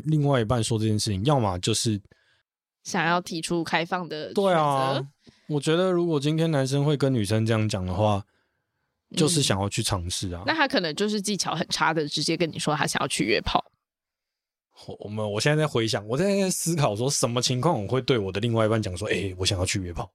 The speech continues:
Speaker 2: 还是说是这个女生问，问说，“哎，你会不会，你现在还会不会想约炮之类的？”
Speaker 1: 啊。
Speaker 2: 也是有可能啦。
Speaker 1: 哦，OK。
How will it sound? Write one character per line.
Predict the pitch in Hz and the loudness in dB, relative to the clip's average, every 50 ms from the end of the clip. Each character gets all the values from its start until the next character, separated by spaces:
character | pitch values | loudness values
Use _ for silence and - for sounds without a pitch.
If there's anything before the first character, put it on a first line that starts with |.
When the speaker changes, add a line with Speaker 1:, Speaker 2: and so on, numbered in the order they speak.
| _ - | _ -4
Speaker 2:
还 | - 240 | -2 -2
是 | 269 359 427 | 0 0 2
说 | 359 269 262 | 2 2 2
是 | 247 262 269 | 2 0 -2
这 | 247 277 269 | -2 0 2
个 | 214 196 185 | 2 2 2
女 | 170 147 165 | 0 -2 -2
生 | 170 180 185 190 | -2 0 0 2
问， | 196 190 180 151 - _ _ | 2 2 0 0 -4 _ _
问 | - 185 190 160 | -4 -2 0 0
说 | 147 175 156 - - | 0 -2 -2 0 0
，“哎， | - | 0
你 | 233 202 190 185 175 160 165 165 160 170 | 2 2 0 0 -2 -2 -4 -4 -4 -4
会 | - 208 | -2 -2
不 | 185 190 | 0 2
会， | 185 185 180 175 | 2 2 2 0
你 | 180 170 | -2 -2
现 | - 196 | -2 0
在 | 185 180 | 0 0
还 | 170 - | 0 0
会 | 170 180 | 0 0
不 | 160 - | 0 0
会 | 113 - | 0 0
想 | - - - - | 0 -2 -4 -4
约 | - 92 95 | -2 -2 -2
炮 | - - - - - | -2 0 -2 -2 -2
之 | - - | -2 -6
类 | - - | -6 -8
的？” | - - - - - - - - | -10 -12 -18 -20 -18 -10 -4 -2
Speaker 1:
啊。 | 113 113 123 131 143 160 170 185 190 196 196 190 | 0 2 2 2 2 2 2 0 0 0 0 0
Speaker 2:
也 | - 170 | 0 0
是 | 160 147 | 0 0
有 | 139 135 | 0 0
可 | 131 123 - - | 0 0 0 -2
能 | - - - - | -2 -4 -8 -6
啦。 | - - - - 208 - _ _ _ _ _ _ _ _ _ _ _ _ _ _ _ _ _ _ _ _ _ _ _ _ _ _ _ _ _ | -2 -2 -2 -2 -2 -8 _ _ _ _ _ _ _ _ _ _ _ _ _ _ _ _ _ _ _ _ _ _ _ _ _ _ _ _ _
Speaker 1:
哦， | - 117 113 113 117 131 143 156 175 196 208 214 214 208 208 202 190 170 156 143 139 131 123 120 120 | -4 -2 0 2 2 2 2 2 2 2 0 2 2 0 0 2 2 2 2 2 2 0 0 0 0
OK。 | 135 147 160 156 143 139 135 135 143 156 | 0 0 0 2 2 2 2 2 0 -2